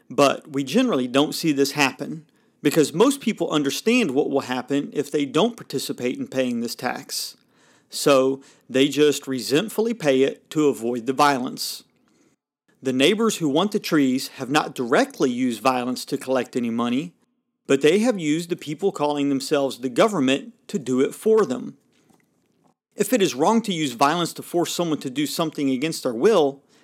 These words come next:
is it still wrong to hire someone else to do the violence for you? Through taxation, people who are against war are forced at gunpoint to pay for killing machines.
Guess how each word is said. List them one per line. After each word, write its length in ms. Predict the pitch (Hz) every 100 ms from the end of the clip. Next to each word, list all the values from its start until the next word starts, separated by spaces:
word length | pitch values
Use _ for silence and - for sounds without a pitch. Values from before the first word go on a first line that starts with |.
| _ _ _
is 160 | 165 147
it 120 | -
still 320 | - 147 170
wrong 420 | 170 143 143 180
to 120 | 170 117
hire 380 | - 135 139
someone 380 | 165 - 175 170
else 180 | 170 180
to 120 | -
do 160 | 156 175
the 100 | 143
violence 440 | 135 139 139 131
for 260 | - 139 139
you? 300 | 190 254 254 _ _ _ _ _ _ _ _ _ _ _ _
Through 260 | 131 151
taxation, 840 | 170 190 214 - 254 - 165 147 160 _ _ _
people 380 | - 247 262 151
who 200 | 123 151
are 160 | 131 127
against 400 | 117 143 170 -
war 440 | 226 214 139 147 -
are 160 | 139
forced 460 | - - 147 170 -
at 100 | 196
gunpoint 640 | 202 233 226 139 139 -
to 100 | 147
pay 220 | - 160
for 180 | 147 165
killing 380 | - 196 175 127
machines. 680 | 123 - 135 - - -